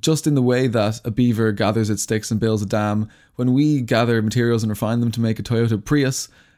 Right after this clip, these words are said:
how is that different in essence?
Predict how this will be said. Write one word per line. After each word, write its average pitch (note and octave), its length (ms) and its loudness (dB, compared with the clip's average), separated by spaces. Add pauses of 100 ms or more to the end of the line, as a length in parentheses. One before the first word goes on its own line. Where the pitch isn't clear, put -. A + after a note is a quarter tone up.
how D3+ 300 2
is B2 160 0
that C3 300 0 (360)
different A#2+ 340 0
in A2 140 -2
essence? G2+ 560 -4